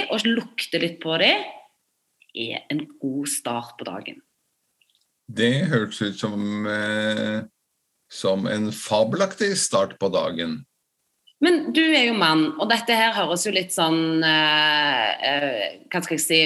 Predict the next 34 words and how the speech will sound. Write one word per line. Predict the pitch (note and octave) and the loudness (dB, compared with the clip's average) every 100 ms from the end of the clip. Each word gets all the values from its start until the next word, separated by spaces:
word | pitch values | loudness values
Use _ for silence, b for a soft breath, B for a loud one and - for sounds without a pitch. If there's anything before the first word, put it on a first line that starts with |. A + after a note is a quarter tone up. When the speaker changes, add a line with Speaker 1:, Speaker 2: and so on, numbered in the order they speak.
| - | 4
Speaker 1:
eh, | D#3 D#3 C#3+ C3+ | 2 2 0 -4
stigmatiserende | C#3+ D#3+ D#3+ E3 D#3+ D#3 D#3 D#3+ C#3+ C3+ | 0 0 0 -2 0 2 4 4 2 2
på | - D3+ | 0 0
at, | C#3+ - D#3 | 0 0 2
eh, | D3 D3 - B2+ - D3 | 4 2 -4 -14 -10 0
det | D#3+ D#3+ C#3+ | 2 4 0
er | - | -2
kvinner | F#3+ E3+ B2 B2+ C#3+ | 2 2 2 0 0
som | D#3+ | 0
kjøper | D#3+ D3+ C#3 C#3 | 0 0 0 0
blomster, | D3 C#3+ C#3 D3 | 2 0 0 -4
det | D3+ | -2
er | - | 0
kvinner | D3 C3 B2+ | 0 0 -2
som | B2 | -4
er | C3 | -6
opptatt | - C3+ C3 - | -2 -4 -2 -6
av | C3+ | -2
blomster. | C3+ C3+ C3+ C3+ C3 C3 B2+ | -2 -2 -2 0 0 -2 -2
Eh, | C3+ C3+ C3 B B B B B | 2 2 0 B B B B B
er | A3 | 0
det | A3+ | 2
sånn | A#3+ | 2
at | A3+ A3 - - F3+ F3 | 0 -2 -6 -12 -8 -4
du | E3 E3+ F3+ F#3+ G3 - _ | 0 2 2 2 -2 -6 _
også | F3 D#3 D#3+ D#3 | 0 0 0 0
setter | - D3 E3+ | -2 -2 -4
pris | - D3+ D#3 | -4 -4 -4
på | D#3 | -2
blomster? | D#3 D#3 - - | 0 0 0 2
Er | E3 E3+ | 2 2
du | |
en | F#3 E3 | 0 0
blomsterfinn? | C#3+ D#3 - D#4+ A3 C3 | 0 0 -2 0 2 0